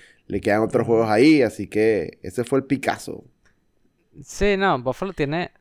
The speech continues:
Speaker 2: la mejor defensa y el mejor ataque. Es como que el mejor equipo que hay en la liga, sin duda.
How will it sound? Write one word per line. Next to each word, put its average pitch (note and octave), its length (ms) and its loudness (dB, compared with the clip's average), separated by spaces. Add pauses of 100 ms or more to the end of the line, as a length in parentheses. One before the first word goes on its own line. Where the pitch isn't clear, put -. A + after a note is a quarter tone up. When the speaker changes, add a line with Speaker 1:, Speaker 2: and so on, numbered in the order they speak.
Speaker 2:
la - 280 -8
mejor C#3 260 -2
defensa G#3 480 -2
y - 40 0
el F3+ 60 -4
mejor C3 220 -2
ataque. C3+ 480 -4
Es B2 120 -14
como C3+ 200 -10
que D#3 220 -4 (320)
el C3+ 180 -10
mejor B2+ 260 -6
equipo D#3 800 -4
que B2 180 -8
hay A#2+ 240 -10
en C#3+ 120 -10
la B2+ 80 -10
liga, B2 320 -4
sin B2 260 -10
duda. D3 360 -8